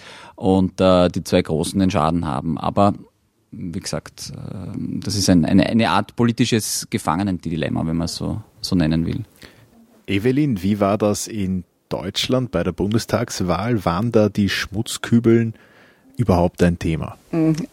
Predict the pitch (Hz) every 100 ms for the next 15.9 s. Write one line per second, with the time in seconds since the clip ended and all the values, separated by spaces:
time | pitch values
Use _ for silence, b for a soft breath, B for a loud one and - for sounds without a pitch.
0 | - 135 143 147 - 147 147 143 151 165
1 | - - - - - - 156 156 190 -
2 | 170 170 165 - - - 151 - 170 175
3 | 175 - 147 156 147 165 170 180 190 B
4 | B B B B - 165 160 - 170 175
5 | 170 - - - 123 - - - - 151
6 | - 170 160 - - 156 151 165 165 -
7 | 165 175 196 190 - - - 208 160 160
8 | - 175 - 175 170 170 156 - - -
9 | 160 160 156 156 160 170 - 156 151 180
10 | 180 175 165 160 - - 156 175 B B
11 | B B B - 156 147 165 147 156 160
12 | 160 156 - 160 - - 160 156 - 151
13 | - - 180 160 156 165 - 156 151 151
14 | 147 - - - 160 147 156 170 - 165
15 | - 147 151 165 165 - 156 151 151